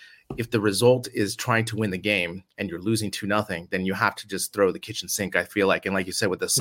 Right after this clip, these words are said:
Speaker 1: subs, you know, I had some <laughs> questions about the subs, especially, like, Alba coming in, because
Speaker 2: Yeah.
Speaker 1: I just don't know how Balde isn't the outright starter from now on, because the boy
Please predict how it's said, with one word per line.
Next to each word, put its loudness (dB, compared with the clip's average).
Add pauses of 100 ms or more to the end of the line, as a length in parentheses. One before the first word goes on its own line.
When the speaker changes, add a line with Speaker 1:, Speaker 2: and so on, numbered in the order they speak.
(100)
Speaker 1:
subs, 0 (420)
you -2
know, 2 (140)
I 4
had 2
some -4
<laughs> -4
questions 4
about 4
the 0
subs, 4
especially, 2
like, 2
Alba 6
coming 0
in, -2 (300)
because 6
Speaker 2:
Yeah. -16 (1120)
Speaker 1:
I 8
just 2
don't 4
know 2 (180)
how 2
Balde 2 (400)
isn't 2
the 0
outright 4
starter 2
from -4
now 2
on, 0
because -2 (500)
the 0
boy 6